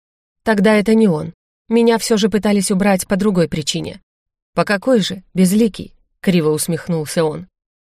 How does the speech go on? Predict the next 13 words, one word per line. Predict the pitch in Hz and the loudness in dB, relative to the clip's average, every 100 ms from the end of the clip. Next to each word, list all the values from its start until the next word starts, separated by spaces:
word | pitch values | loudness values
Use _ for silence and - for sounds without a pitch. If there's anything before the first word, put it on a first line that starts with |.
| _ | _
Кто | - 262 | 0 0
бы | 254 | 0
сомневался, | - 285 285 233 190 185 196 | -2 -2 0 2 2 2 0
что | 185 190 | -2 0
он | 185 175 | 2 2
не | 190 | 0
сможет | - 196 165 160 | 0 0 0 -4
сопоставить | - 170 160 196 190 180 | -6 -6 -4 -2 -2 -2
мою | 160 160 | -2 -2
личность | 160 185 - 180 170 - _ _ - | -2 -2 -2 -4 -4 -10 _ _ -12
с | - | 0
неуловимым | 247 220 190 175 175 175 170 | 2 4 2 2 2 0 -2
грабителем. | 175 180 151 147 - 185 | 0 -2 -4 -10 -12 -14